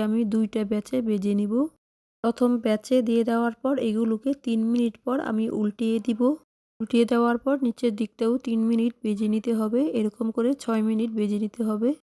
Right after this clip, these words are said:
উল্টে পাল্টে ছয় মিনিট ভেজে নেওয়ার পর এগুলোকে তেলটা জড়িয়ে চুলা থেকে নামিয়ে নিতে হবে। এগুলো উঠিয়ে নেওয়ার পর দ্বিতীয় ব্যাচে আমি চিকেন উইংসগুলো ভেজে নিব। আর চুলার আঁচ মাঝারিতে রেখে উল্টে পাল্টে তিন মিনিট তিন মিনিট করে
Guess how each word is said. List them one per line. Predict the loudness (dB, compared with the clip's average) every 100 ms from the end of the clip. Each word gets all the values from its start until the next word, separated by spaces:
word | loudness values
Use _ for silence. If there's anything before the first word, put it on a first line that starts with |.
| _ _ 0
উল্টে | 0 2 0
পাল্টে | 2 0 0 -4
ছয় | 0 0
মিনিট | 2 0 0
ভেজে | 0 0
নেওয়ার | 0 0 0
পর | -2 -2 0
এগুলোকে | 0 0 0 -2 -2 -4
তেলটা | -6 -4 -4
জড়িয়ে | -2 -2 0 0 -2
চুলা | -4 -4
থেকে | -4 -6 -4
নামিয়ে | -2 0 0
নিতে | -2 -2
হবে। | -2 0 -2 -2 _ _ _ -2
এগুলো | 2 2
উঠিয়ে | 2 -2 0 0
নেওয়ার | 2 2 0
পর | 0 -2
দ্বিতীয় | 0 -2 0 -2
ব্যাচে | 0 -4 -2 -2
আমি | 0 0 -2
চিকেন | -4 -4 -2 -2 -6
উইংসগুলো | -4 -2 -4 -6 -2 0
ভেজে | 2 0 0 0
নিব। | 0 0 -2 _ _ -6
আর | -2 -2
চুলার | -2 2 2
আঁচ | 2 -2 -4
মাঝারিতে | -2 0 0 0 0
রেখে | 0 0 0 0 -2
উল্টে | -2 -2 -4
পাল্টে | -4 -6 -4 -4 -6 _ -8
তিন | -4 -2
মিনিট | 0 0 0 -4
তিন | -4 -2
মিনিট | 0 -2 -4
করে | -2